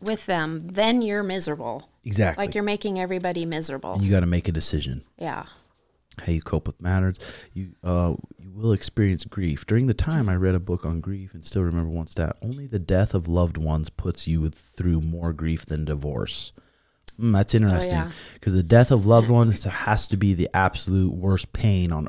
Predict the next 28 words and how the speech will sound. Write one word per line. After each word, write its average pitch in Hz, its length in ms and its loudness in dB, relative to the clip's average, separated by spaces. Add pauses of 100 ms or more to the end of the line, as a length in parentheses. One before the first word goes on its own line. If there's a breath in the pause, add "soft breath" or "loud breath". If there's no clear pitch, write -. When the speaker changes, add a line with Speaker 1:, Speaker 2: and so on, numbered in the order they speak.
Speaker 2:
earth, - 440 -8 (480)
I 104 200 4
would 101 180 2
say. - 320 -6 (640)
Speaker 1:
Well, 202 380 -2 (180)
going 113 220 -2
Speaker 2:
The 117 80 6
Speaker 1:
through - 20 6
Speaker 2:
death 110 80 6
Speaker 1:
a 110 60 2
Speaker 2:
of 107 40 2
Speaker 1:
div-, 104 100 0
Speaker 2:
loved 87 160 -2
ones. 76 120 -6
Speaker 1:
going 277 220 -2
through 214 160 -6
a 190 40 -2
divorce 185 680 -6
is 190 140 -2
Speaker 2:
Probably 165 180 10
up 107 160 6
there. - 120 2
Speaker 1:
is, 117 200 -2
it's, - 340 -6
it's - 580 -8
like 180 220 -4
a 208 60 -4
death. 220 480 -4